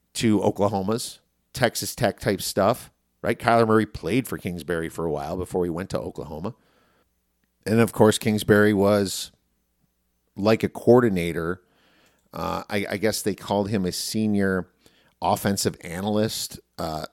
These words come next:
under Lincoln Riley last year at U S C. So, you know, he had a job, kind of an easy, no <sighs> pressure type job last year like he had with the Cardinals. So he's probably learned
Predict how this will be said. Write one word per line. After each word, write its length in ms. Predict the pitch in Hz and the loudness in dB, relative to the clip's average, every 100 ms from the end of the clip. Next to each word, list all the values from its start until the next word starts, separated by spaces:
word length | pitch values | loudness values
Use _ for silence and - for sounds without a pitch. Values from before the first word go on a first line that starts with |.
| - | -4
under 180 | 101 98 | 0 2
Lincoln 300 | 104 98 92 | 0 0 0
Riley 280 | 95 95 | 0 0
last 340 | 87 87 95 - | -2 -2 -4 -2
year 100 | 95 | -2
at 80 | 80 | 0
U 180 | 92 | 0
S 140 | 85 - | -2 -4
C. 260 | - 113 - _ _ _ _ _ _ _ _ | -10 -12 -14 _ _ _ _ _ _ _ _
So, 360 | - 120 101 - | -2 2 2 0
you 80 | - | -8
know, 100 | 90 | -4
he 120 | 92 | 0
had 100 | 104 | 0
a 60 | 90 | 0
job, 420 | 78 82 98 92 | 0 2 2 0
kind 140 | 107 | -4
of 60 | 87 | -4
an 120 | 85 | -4
easy, 380 | 92 101 87 90 | -4 -2 -2 -2
no 460 | 92 95 92 90 - _ - _ _ - _ _ _ _ _ | 0 2 2 0 -4 _ -20 _ _ -20 _ _ _ _ _
<sighs> 120 | - - - - - - _ _ _ _ _ _ _ - | -4 -4 -4 -14 -20 -20 _ _ _ _ _ _ _ -10
pressure 420 | - - 110 - 113 | 0 2 2 2 2
type 220 | 120 110 | 2 0
job 300 | - 107 101 | 0 2 2
last 340 | 101 113 - | 0 0 -2
year 160 | 110 113 | -2 0
like 160 | 87 | -2
he 160 | - 87 | -6 -6
had 180 | 92 87 | -4 -4
with 100 | 82 | -6
the 60 | - | -8
Cardinals. 600 | - 82 110 139 - - | -6 -4 -4 -8 -12 -16
So 380 | - 90 87 - _ _ _ _ | -4 -2 -2 -4 _ _ _ _
he's 280 | - 101 95 | -6 -4 -4
probably 360 | - 82 101 95 | -4 -2 -2 0
learned 400 | 95 95 101 | 0 0 -2